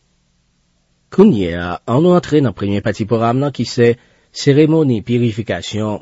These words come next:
moun ki te gen move maladi po andeyò limit kan an, n'ap li Levitik chapit XIV. Prèt la va pran l la soti ansanm avè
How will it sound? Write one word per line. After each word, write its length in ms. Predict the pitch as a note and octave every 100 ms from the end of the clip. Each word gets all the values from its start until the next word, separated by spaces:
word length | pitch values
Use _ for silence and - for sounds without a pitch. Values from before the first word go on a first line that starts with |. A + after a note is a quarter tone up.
| A#2+
moun 220 | A#2+ A#2
ki 140 | G#2+ G2
te 80 | G2
gen 220 | F#2 F#2
move 180 | F2+ F#2
maladi 300 | F#2 F#2+ G2 G2+
po 220 | - B2+ B2+ _
andeyò 360 | A2+ G2 G2 G2+
limit 240 | G2+ G#2+ G2+
kan 160 | G#2 D2
an, 60 | C2 _ _ _ _ _ F2+
n'ap 140 | F2
li 140 | G#2 A2+ F#2+
Levitik 600 | G#2 G2+ A2 A#2+ A#2 F2 -
chapit 240 | F2 E2
XIV. 1300 | - F#2+ E2+ D#2+ E2 D#2 - F2+ E2 - F2+ - F#2 D#2 - _ _ _ _ _ _ _ _ _ _ _ -
Prèt 380 | - C#3+ - E3
la 80 | F3+
va 140 | C3 G#2+
pran 320 | G#2 C#3 D3+
l 140 | D#3+ - _ A#2 A#2
la 80 | A2+
soti 380 | - A#2+ D#3 D3
ansanm 240 | C3 C3
avè 300 | G2+ F#2+ A2